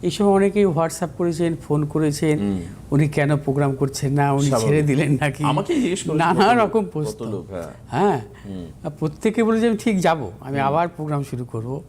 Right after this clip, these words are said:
Speaker 2: হুম।
Speaker 1: তারপর যাই হোক, আহ,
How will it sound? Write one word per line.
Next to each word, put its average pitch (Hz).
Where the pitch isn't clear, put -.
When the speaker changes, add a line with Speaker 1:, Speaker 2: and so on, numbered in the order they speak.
Speaker 2:
হুম। 101
Speaker 1:
তারপর 160
যাই 170
হোক, 180
আহ, -